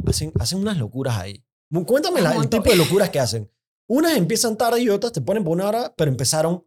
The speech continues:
Speaker 1: mucho más temprano.
Speaker 2: Bueno,
Speaker 1: ¿Ha
Speaker 2: el
Speaker 1: pasado?
Speaker 2: tiempo que yo he estado no me ha tocado nunca
Speaker 1: Ok.
Speaker 2: que empiecen más temprano. Pasa <laughs> que empiezan súper más tarde
Speaker 1: Ajá.
Speaker 2: o que finalmente no se da la sesión por falta de quórum.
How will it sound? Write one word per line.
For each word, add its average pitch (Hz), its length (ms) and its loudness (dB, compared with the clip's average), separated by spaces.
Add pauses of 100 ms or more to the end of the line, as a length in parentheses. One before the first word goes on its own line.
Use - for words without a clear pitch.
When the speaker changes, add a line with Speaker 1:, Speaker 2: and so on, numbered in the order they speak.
(160)
Speaker 1:
mucho 185 220 0
más 156 120 0
temprano. 120 480 -4 (680)
Speaker 2:
Bueno, 190 340 -2 (340)
Speaker 1:
¿Ha - 60 -4
Speaker 2:
el - 60 -2
Speaker 1:
pasado? 147 300 0
Speaker 2:
tiempo 311 340 -4
que 254 120 -4
yo 247 60 -2
he 262 40 -6
estado 277 320 -4
no 269 100 -4
me 262 60 -4
ha 254 40 -8
tocado 262 360 -4
nunca 311 500 2
Speaker 1:
Ok. 381 60 -6
Speaker 2:
que 226 80 -4
empiecen 226 480 -2
más 214 160 -4
temprano. 151 500 -6
Pasa 240 340 2
<laughs> 359 840 -4
que 262 80 0
empiezan 247 500 -4
súper 254 520 0
más 302 280 0 (160)
tarde 339 380 -4 (220)
Speaker 1:
Ajá. 113 340 0
Speaker 2:
o 262 140 -2
que 254 120 -4
finalmente 285 580 -6
no 294 160 -8
se 311 120 -6
da 302 140 -6
la 311 100 -6
sesión 254 420 -4
por 254 180 -6
falta 247 340 -8
de 196 120 -6
quórum. 175 460 -2